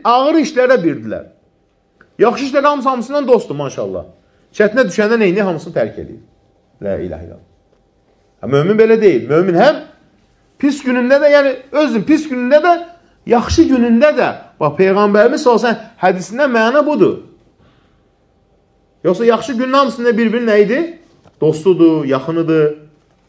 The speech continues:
bir-birinə əl tuturlar. Yəni, bir-birinə rəhm edirlər, bir-birinin ehtiyacını aradan qaldırırlar, bir-birinə qarşı mülayimdirlər,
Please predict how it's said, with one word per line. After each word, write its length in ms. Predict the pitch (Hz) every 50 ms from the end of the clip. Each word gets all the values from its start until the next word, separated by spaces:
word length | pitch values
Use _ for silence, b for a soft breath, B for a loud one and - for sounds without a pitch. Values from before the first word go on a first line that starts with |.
| _ _ 131
bir-birinə 320 | 139 143 147 160 170 165 180
əl 80 | 180 170
tuturlar. 460 | - - - 160 147 147 147 143 139 - - - _ _ _ _ _ _ _ _ _ _ _ _ _ _ _ _ _ _ _ _ _ _ _ _ _ _ _ _ _ _ _ _ _ _ _ -
Yəni, 280 | 165 208 247 233 196 165
bir-birinə 440 | 226 269 247 226 240 240 240 247 240
rəhm 220 | 247 226 202 240 226
edirlər, 360 | 190 185 165 147 135 113 92 - - - b b b b b -
bir-birinin 380 | 196 240 233 214 233 233 247 240
ehtiyacını 480 | 208 - 214 220 233 220 - 226 233
aradan 340 | 220 214 214 233 254 254 240
qaldırırlar, 600 | 269 247 233 190 185 170 156 139 135 120 101 B B B B -
bir-birinə 380 | 156 208 240 226 233 240 240 233
qarşı 280 | 214 214 202 208 240 220
mülayimdirlər, 800 | 202 208 202 202 196 202 226 254 254 226 247 240 156 - 131 -